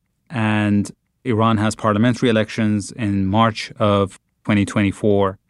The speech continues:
and it's really struggling economically, although they have survived under sanctions. But that doesn't mean they're, they're thriving. In fact, they're experiencing the highest inflation rate, uh, historically in Iran. The currency has been devalued.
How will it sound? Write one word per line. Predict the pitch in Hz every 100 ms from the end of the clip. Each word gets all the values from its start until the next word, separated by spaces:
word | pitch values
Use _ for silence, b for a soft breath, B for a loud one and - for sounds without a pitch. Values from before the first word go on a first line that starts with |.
| -
and | 135 117
it's | 113 -
really | 139 131
struggling | - - 131 127 110 101
economically, | 98 110 117 120 98 107
although | 95 104 98 113 110 104 b b b b
they | 104
have | 101 104
survived | 117 120 175 160 113
under | 101 95
sanctions. | - 107 101 - 110 107 113 - _ _ _ -
But | 104 101 -
that | - 107
doesn't | 113 104
mean | 110 107
they're, | 104 98 98 -
they're | 110 98 101 101 -
thriving. | - 127 135 117 98 98
In | 104 98
fact, | 95 104 98 - _
they're | - 107 104
experiencing | 110 - 113 107 104 95 107 101
the |
highest | 85 104 95 110
inflation | 98 123 131 - 123
rate, | 117 117 113 -
uh, | 104 104
historically | 107 - 127 127 110 127
in | 120
Iran. | 117 120 117 117
The | 107
currency | - 127 131 131
has | 117 110
been | 120 113
devalued. | 113 113 113 120 113 113